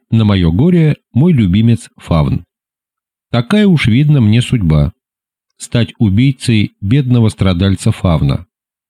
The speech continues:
всегда готового исполнять приказания, всегда и всем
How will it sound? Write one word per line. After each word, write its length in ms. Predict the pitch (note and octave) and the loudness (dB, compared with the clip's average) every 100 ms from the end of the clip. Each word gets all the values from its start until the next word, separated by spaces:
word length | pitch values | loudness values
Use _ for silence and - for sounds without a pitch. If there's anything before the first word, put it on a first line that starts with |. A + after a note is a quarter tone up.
| _ | _
всегда 600 | - - G2 G#2 G2 - - | -8 -4 -2 0 0 -2 -6
готового 720 | G2+ G2 B2+ A#2+ G2 F#2+ - _ - | -2 -2 0 0 2 0 -2 _ -6
исполнять 540 | G#2 - G#2 G2+ G2 | -6 -4 -2 0 0
приказания, 800 | - F#2 - A#2 G2 D2+ D#2+ - - _ _ _ _ _ _ _ _ | -2 -4 0 0 0 0 -2 -4 -10 _ _ _ _ _ _ _ _
всегда 480 | - - G2 G#2 D#3+ | -8 -4 -2 0 -2
и 360 | - A#2+ A2 - | -2 -2 -2 -4
всем 420 | - - B2+ C3 | -10 -2 0 0